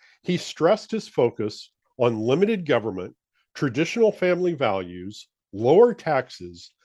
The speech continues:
making Oklahoma business friendly, and he made particular mention of continuing to build a school system that he said would meet the unique needs and talents of Oklahoma students.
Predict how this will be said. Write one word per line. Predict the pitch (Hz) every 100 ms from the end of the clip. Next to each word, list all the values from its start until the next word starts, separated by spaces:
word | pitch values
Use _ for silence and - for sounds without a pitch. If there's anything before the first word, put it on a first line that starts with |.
| _ -
making | 127 143 143
Oklahoma | 156 160 170 - 160 139
business | 92 139 190 202 190
friendly, | - 147 101 90 82 _ _ _ _ _ -
and | 160
he | 151
made | 180 175 170 -
particular | 165 - 294 285 226 170 127
mention | 135 131 - 85 _ -
of | 131
continuing | - 127 - 202 233 233 226
to | 196 170
build | 135 165 147
a | 135
school | - 214 247
system | - - 147 - 143 123
that | 127
he | - 262
said | 254 - 104 90 82 _ 123
would | 131
meet | 113 127 190 -
the | 196
unique | 156 127 135 190 -
needs | 151 151 180 160
and | 175 165
talents | - 127 110 120 - -
of | 147 127
Oklahoma | 120 120 117 113
students. | 110 - 226 110 - - -